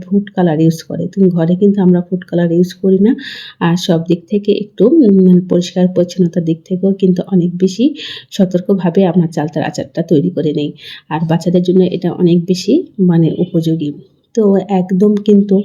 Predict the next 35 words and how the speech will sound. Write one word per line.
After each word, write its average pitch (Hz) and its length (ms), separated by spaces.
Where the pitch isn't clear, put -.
পানি, 180 280
পানিটা 170 360
শুকিয়ে 190 560
একটা 208 160
আটা 165 300
আটা 175 220
ভাব 170 300
চলে 165 220
এসেছে, 175 320
আর 190 120
কালারটাও 180 540
চ-, 190 220
খুব 233 120
সুন্দর 165 360
এসেছে। 151 380
খুব 330 220
সহজে 233 520
অল্প 196 400
উপকরণ 196 640
দিয়ে 202 180
একদম 220 560
মানে 170 240
সবচেয়ে 254 480
সহজ 196 340
পদ্ধতিতে 185 460
কিন্তু 175 180
চালতার 170 480
আচার 180 260
আজকে - 280
আপনাদের 160 340
সঙ্গে 160 200
তৈরি 156 300
করে 151 220
দেখিয়ে 160 400
দিলাম। 156 220